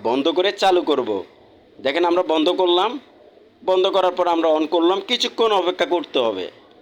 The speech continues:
কিছুক্ষণ অপেক্ষা করার পর আমরা কিছুক্ষণ অপেক্ষা করতেছি, এরপর আমাদের আসবে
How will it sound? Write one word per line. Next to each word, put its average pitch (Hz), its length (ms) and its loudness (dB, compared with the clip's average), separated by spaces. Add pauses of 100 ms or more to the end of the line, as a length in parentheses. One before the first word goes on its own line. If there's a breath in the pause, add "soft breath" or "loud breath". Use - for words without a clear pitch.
(160)
কিছুক্ষণ 160 420 -2
অপেক্ষা 151 300 -2
করার 165 280 2
পর 165 320 0 (1600)
আমরা 120 160 -4
কিছুক্ষণ 151 460 -4
অপেক্ষা 156 380 0
করতেছি, 196 480 -4
এরপর 214 520 0
আমাদের 180 320 2
আসবে 110 440 0